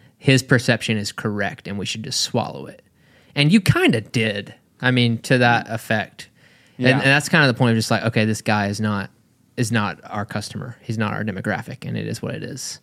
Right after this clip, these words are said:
Speaker 2: Yeah.
Speaker 1: <sighs> I mean, yeah, I, I think, I think we're on the same page. I, I agree with most of what he's, his thought process is
Speaker 2: Yeah,
Speaker 1: here.
Speaker 2: he, he has a clarifying paragraph around, like,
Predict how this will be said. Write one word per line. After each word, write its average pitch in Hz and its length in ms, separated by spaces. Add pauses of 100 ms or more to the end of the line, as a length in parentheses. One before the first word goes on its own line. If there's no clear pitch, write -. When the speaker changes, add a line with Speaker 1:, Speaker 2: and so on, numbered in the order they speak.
(120)
Speaker 2:
Yeah. - 200 (1600)
Speaker 1:
<sighs> - 400
I 139 100
mean, 147 180
yeah, 143 240
I, 123 380
I 110 140
think, 147 300
I 131 80
think 151 140
we're 127 80
on 113 60
the 107 60
same 104 240
page. 104 280
I, 107 260 (120)
I 113 180
agree 110 840 (360)
with 104 400
most 104 380
of 113 140
what - 300
he's, - 440 (840)
his 120 140
thought - 180
process 110 420
is - 400 (160)
Speaker 2:
Yeah, 165 220
Speaker 1:
here. 180 300
Speaker 2:
he, 165 40
he 196 120
has 160 200
a 110 60
clarifying 98 460
paragraph 90 540
around, 87 300
like, 87 120